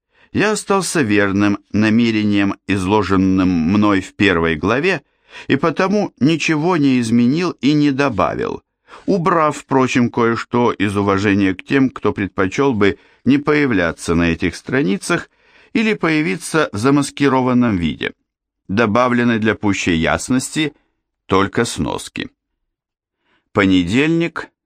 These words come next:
двадцать третье августа тысяча девятьсот девяносто третьего года, Лондон.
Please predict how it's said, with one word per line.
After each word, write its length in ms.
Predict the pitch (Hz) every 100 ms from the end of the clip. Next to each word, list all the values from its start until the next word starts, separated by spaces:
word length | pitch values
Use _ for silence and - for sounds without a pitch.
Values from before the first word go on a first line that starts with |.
| _
двадцать 520 | 95 107 117 - 95
третье 420 | 104 98 - 78
августа 560 | 76 110 123 131 - 107
тысяча 260 | 92 87 82
девятьсот 480 | 80 78 - 110 -
девяносто 600 | 87 82 80 90 78 76
третьего 480 | 73 73 71 62
года, 420 | 60 87 101 90 90 _ _ _ -
Лондон. 640 | 71 82 78 - 57